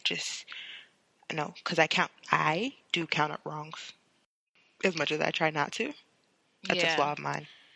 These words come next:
Speaker 2: Now, again, I have a little story here for y'all.
Speaker 1: Mm-hmm.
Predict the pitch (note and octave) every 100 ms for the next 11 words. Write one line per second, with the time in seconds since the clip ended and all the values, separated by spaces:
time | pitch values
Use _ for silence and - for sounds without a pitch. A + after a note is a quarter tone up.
0 | - - A3 C4 B3+ B3 A#3 - C4 D4+
1 | D4+ C4 C4+ A3 G3+ F#3 F3 - F3+ F3
2 | F3 E3 F3 F3+ F3+ F#3+ - - - -
3 | F#3+ D#3+